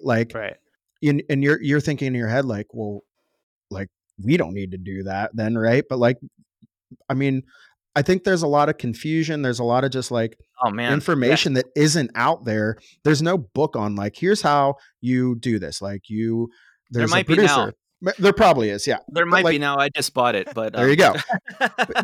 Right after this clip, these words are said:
Speaker 1: but yeah, like, you know, we're not thinking, like, "All right, we need to go into pre-production. Uh, you know, this guy's gonna be our engineer. This guy's gonna be our producer. This guy's gonna be," like,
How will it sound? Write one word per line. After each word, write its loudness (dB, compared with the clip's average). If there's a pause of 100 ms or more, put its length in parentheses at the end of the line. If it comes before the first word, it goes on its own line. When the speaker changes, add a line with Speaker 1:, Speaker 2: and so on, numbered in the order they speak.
(420)
Speaker 1:
but 0
yeah, 4
like, 2
you 0
know, 4
we're 4
not 0
thinking, 0
like, 0
"All 0
right, 6
we 2
need 0
to 0
go 2
into -2
pre-production. -2 (420)
Uh, 2
you -2
know, -2
this 0
guy's 2
gonna 0
be 0
our 0
engineer. 0
This -2
guy's -2
gonna -4
be -4
our -12
producer. 0
This -2
guy's -4
gonna -10
be," -4
like, 0